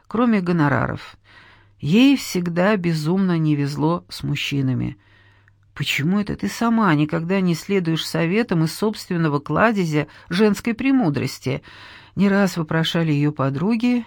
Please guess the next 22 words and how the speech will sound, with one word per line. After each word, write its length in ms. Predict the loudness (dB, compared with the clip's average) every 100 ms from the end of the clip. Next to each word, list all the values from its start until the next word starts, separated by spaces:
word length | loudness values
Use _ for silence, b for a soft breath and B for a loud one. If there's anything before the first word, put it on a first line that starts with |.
| -6
Апраксина 760 | -8 -2 0 0 -2 -2 2 2
и 80 |
Альбина 480 | 2 2 0 0 0
фон 220 | 0 0
Ляйбниц. 680 | 0 0 0 -2 -6 -8 -16 -20 B B B B B B B B B B
"Ах, 340 | 4 6 6
мало 300 | 6 6 6
ли 100 | 4
что 260 | 2 2 4
напишут 540 | 6 4 2 2 0
в 80 | -4
книгах", 640 | 0 4 6 6 4 0 -2
отмахивалась 760 | -2 2 0 2 0 0 0
Марго, 420 | 0 0 0 -2 0
заливаясь 540 | 0 2 2 0 -2
слезами 560 | -4 -4 0 0 0 0
по 180 | -2
поводу 380 | -2 -2 -2 0
очередного 680 | -2 -2 -2 0 0 2 2
оставившего 840 | 0 -4 -2 0 0 -4 -4 0
ее 480 | 0 0 0 0 0
негодяя, 880 | 2 2 2 0 2 2 2 0 -4